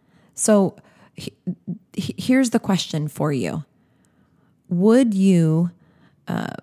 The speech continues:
we have minimal control over what we get as far as in the way of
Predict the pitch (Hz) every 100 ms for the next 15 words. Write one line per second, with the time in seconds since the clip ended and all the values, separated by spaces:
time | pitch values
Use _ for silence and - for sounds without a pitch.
0 | - 190 208 190 202 240 254 254 240 226
1 | 214 190 - 196 190 185 170 170 202 -
2 | 196 175 - 147 175 - - _ - 185
3 | - 175 165 156 160 156 - - 185 175
4 | 165 170 170 170 156 151 156 156 147